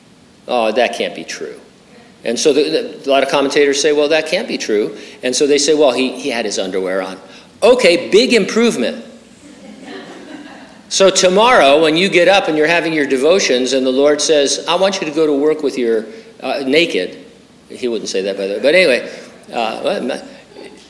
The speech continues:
and you argue with him and, and, and you get him down to just underwear, that's the, essentially what Isaiah did. He went out every day and he prophesied and preached in his underwear.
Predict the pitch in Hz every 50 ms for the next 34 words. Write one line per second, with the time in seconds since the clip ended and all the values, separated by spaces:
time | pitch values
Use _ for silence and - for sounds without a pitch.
0 | - - - - - - - - - - - - - - - - 143 143 143 156
1 | 190 214 196 156 156 160 175 196 214 202 185 180 160 143 139 139 147 147 143 143
2 | 139 143 151 147 147 143 139 135 151 151 143 139 139 139 170 175 175 160 147 156
3 | 151 156 151 143 143 127 147 131 131 - 165 175 202 214 175 143 127 120 113 107
4 | 107 107 117 - - - - - - - - - - - _ - 127 131 190 208
5 | 202 - - - 180 175 165 156 160 156 - - 190 208 202 - 175 160 147 151
6 | 151 147 147 147 139 151 156 160 160 147 156 180 196 131 131 131 127 127 127 127
7 | 131 135 131 131 131 151 147 143 139 135 147 156 127 110 110 - 131 123 123 -
8 | 131 - - 135 127 139 143 127 110 - 135 127 139 - - - 123 127 131 127
9 | 135 139 127 - - 117 120 123 120 104 95 92 80 76